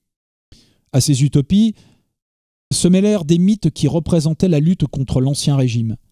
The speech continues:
Tant qu'ils se sont maintenus, les réfutations des utopies libérales ont pu se multiplier sans produire aucun résultat.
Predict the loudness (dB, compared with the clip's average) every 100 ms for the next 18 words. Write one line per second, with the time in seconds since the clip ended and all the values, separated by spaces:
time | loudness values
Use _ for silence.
0 | _ _ _ _ _ _ 0 2 0 0
1 | 0 0 0 2 2 2 0 _ _ _
2 | _ -2 -2 -2 -2 0 0 0 0 0
3 | 0 -2 -2 -2 0 0 0 0 -2 -4
4 | -2 0 2 0 -2 -4 0 2 2 -2
5 | -4 -2 -2 -2 -2 -2 -2 -2 -2 -6
6 | -10